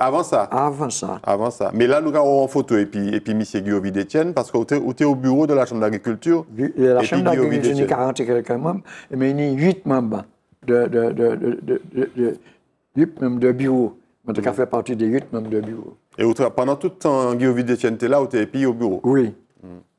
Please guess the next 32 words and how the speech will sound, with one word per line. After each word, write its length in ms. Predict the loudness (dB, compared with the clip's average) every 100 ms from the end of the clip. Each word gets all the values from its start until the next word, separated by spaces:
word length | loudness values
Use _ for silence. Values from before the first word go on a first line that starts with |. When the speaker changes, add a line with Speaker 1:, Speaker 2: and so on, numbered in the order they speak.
| -10
Speaker 2:
Et 40 |
puis, 120 | -6 -2
il 100 | 0
est 100 | 0
parti. 220 | -2 -2
Speaker 1:
Ça, 120 | 0
c'est 80 | 0
important 400 | 2 0 0 0
qu'on 280 | 2 2 2
engage 300 | 2 0 0
comme, 200 | 0 0
comme 120 | 0 -2
ça 260 | 0 0
pour 180 | -2 -6
profession, 640 | -2 -2 -2 -2 -4 -6 -8
pour 100 | -6
défendre 320 | -4 -2 -2 0
la, 180 | 0
l'agriculture. 600 | 2 0 -2 -6 -6 -10 -14 _ _ -20 _ _ _ _ _ _ _ _ _ _ _ _ _ _ _ _ 0
Speaker 2:
Dès 120 | 2
que 60 |
j'ai 100 | 2
commencé 440 | 0 0 0 2 0
la 40 |
mission, 360 | 0 -2 0 0
on 80 | 0
prend 100 | -2
la 120 | -2
peine 200 | -4 -4
de 80 | 0
dire 100 | 0
que 260 | 2 2